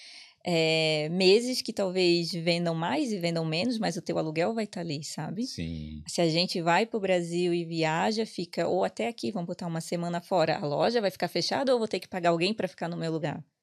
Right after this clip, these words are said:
Speaker 2: É.
Speaker 1: Sabe? Então, a gente pensa no e-commerce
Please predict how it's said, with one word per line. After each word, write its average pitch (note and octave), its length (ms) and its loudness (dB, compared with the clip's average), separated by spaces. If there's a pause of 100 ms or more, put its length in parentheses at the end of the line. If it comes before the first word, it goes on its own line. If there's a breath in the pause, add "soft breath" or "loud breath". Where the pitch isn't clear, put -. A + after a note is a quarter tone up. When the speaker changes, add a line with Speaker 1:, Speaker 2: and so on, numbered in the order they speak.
(360)
Speaker 2:
É. - 180 -8
Speaker 1:
Sabe? D#3+ 540 -6 (320 soft breath)
Então, D#3 1040 -4
a - 100 -4
gente E3 240 -6
pensa E3 320 -6
no E3 140 -2
e-commerce E3+ 680 -6